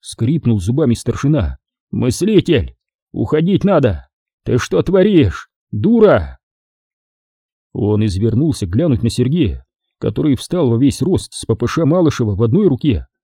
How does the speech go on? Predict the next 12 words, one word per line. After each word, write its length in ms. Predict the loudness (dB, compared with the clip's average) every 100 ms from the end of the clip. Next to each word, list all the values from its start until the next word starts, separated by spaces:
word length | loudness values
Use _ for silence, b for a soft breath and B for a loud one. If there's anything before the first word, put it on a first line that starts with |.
| _ _
и 120 | -2
наганом, 640 | 0 2 2 4 2 0 -6 _ _
с 120 | -10
которым 360 | -6 -2 0 2
не 80 | 2
расставался 560 | 0 0 -2 0 -2
с 60 | -2
самой 240 | 0 0
финской 380 | 0 -4 -2 0
кампанией, 500 | 0 0 0 2 0
в 100 | 0
другом. 540 | -4 0 2 2 -2